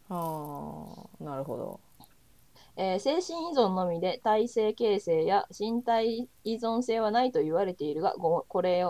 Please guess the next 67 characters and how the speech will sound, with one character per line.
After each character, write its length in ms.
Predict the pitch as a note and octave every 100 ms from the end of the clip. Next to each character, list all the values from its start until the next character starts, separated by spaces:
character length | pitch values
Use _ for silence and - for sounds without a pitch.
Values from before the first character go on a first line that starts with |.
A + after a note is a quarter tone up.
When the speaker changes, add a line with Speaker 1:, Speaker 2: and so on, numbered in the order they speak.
| E3+
Speaker 2:
に 260 | G3+ A#3 F#3
疑 120 | E3+
問 180 | E3+ F3+
を 60 |
呈 220 | F#3 F#3+ G3
す 100 | G#3+
る 120 | E3+
専 200 | F3 D#3+
門 220 | E3+ F3+
家 80 | G3+
も 140 | B3
い 100 | F#3+
る。 160 | - - - - - - _ _ _ - - _ - -
ま 120 | -
た、 160 | G4+ F#4+
Speaker 1:
大 20 |
麻、 40 |
Speaker 2:
日 60 | B3+
本 240 | D4+ D4
で 80 | F#3+
は 260 | F#3 E3+ D#3
Speaker 1:
う 40 |
ん 140 | F3 D#3
う 40 |
ん。 20 |
Speaker 2:
他 320 | - A3+ A#3 A#3
の 180 | A#3+
違 120 | - B3
法 180 | B3+
薬 240 | B3+ C4+ D4
物 220 | A#3 F3
へ 60 | F3
の 80 |
入 100 | F3+
り 100 | E3
口 180 | E3 F3+
に 80 | F3+
な 80 | A3+
る 80 | G#3
ケ 200 | G#3 F#3
ー 40 |
ス 120 | -
も 100 | C4+
少 200 | F4+ -
な 120 | D3 D3+
く 100 | -
な 80 |
い 20 | E3+
と。 40 |
Speaker 1:
あ 460 | E3 D#3+ D#3 D3 D3+
ー、 80 | D#3+
は 60 |
い 40 | D3+
は 100 | D3+
い 40 | D3
は 120 | D3+
い 20 |
は 20 |
い。 60 | D3 D3+ D#3 - - -
そ 160 | -
れ 80 | A3
は 100 | C#4
わ 160 | B3+ G3
か 140 | E3+
る。 80 | D3+
Speaker 2:
う 40 |
ん。 100 | F#3+